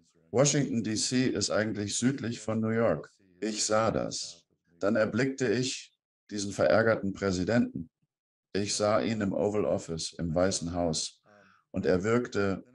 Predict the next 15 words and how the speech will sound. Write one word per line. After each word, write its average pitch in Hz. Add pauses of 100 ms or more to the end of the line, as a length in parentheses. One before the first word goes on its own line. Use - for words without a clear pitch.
wirklich 117
etwas 98
verstört 101 (500)
und 101
ein 92
bisschen 104
ängstlich. 87 (720)
Und 101
er 85
ging 98 (640)
hin 107
und 98
her, 95 (280)
nicht 110
wissend, 95